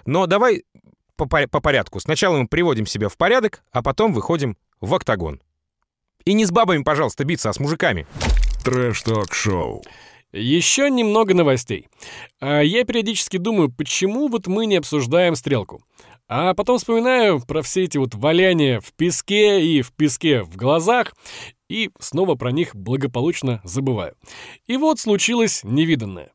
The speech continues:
Speaker 3: Стрелка отказалась от песка. Теперь они, та-да, на бетоне. Реально,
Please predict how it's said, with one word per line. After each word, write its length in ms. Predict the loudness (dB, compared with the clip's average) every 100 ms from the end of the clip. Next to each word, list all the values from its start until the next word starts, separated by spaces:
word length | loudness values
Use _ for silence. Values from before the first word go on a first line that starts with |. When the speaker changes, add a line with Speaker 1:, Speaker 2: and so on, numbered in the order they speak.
| _ _
Speaker 3:
Стрелка 680 | -6 2 4 4 2 0 0 _
отказалась 800 | -4 -4 0 0 2 0 0 -2 -6
от 160 | -8 -6
песка. 360 | -8 -6 -12 -14 _ 2
Теперь 340 | 2 6 6
они, 300 | 6 6 4 0 _ -20 -20 -6
та-да, 480 | 0 4 4 2 -2
на 280 | -4 2 4 4
бетоне. 560 | 2 4 4 4 0 -8 -18 -14 -12 -10
Реально, 540 | -2 2 4 2 -2